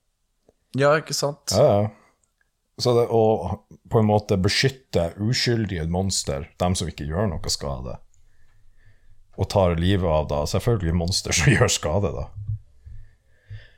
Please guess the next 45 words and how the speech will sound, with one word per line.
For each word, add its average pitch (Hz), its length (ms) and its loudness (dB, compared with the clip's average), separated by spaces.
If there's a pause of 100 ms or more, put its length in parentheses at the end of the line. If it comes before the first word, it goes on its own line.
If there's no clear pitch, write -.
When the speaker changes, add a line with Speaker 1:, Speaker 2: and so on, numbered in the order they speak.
(140)
Speaker 2:
Og, 117 140 6 (100)
og 120 220 0
Speaker 1:
Det 104 80 4
høres - 180 4
jo 131 80 -4
litt 107 140 0
spennende 82 320 2
ut, - 80 -4
egentlig. 107 240 -4 (200)
Speaker 2:
Det - 140 -4
er 156 300 0
en 90 80 -8
jævla 113 340 -4
bra 104 300 2
serie, 113 340 0
jeg - 220 -2
elsker - 400 -2
den. - 100 -14 (1200)
Altså, 107 240 4 (240)
det 120 140 6
er - 20 6
noe 120 160 2
av 101 140 4
det 82 80 0
bedre 104 260 4
jeg 80 80 -2
vet 95 240 -2
om. 98 140 0 (1400)
Speaker 1:
Men 117 80 4
jeg, - 160 4
men 151 100 4
jeg 151 160 8
har 135 240 8
sånn 131 160 2
en 117 80 0
tendens 110 240 4
at - 140 -8
jeg 117 100 2
ser, 113 240 2
begynner 98 300 4
å - 40 2
se 87 220 2
på 95 140 0
en 95 80 0
serie 87 320 4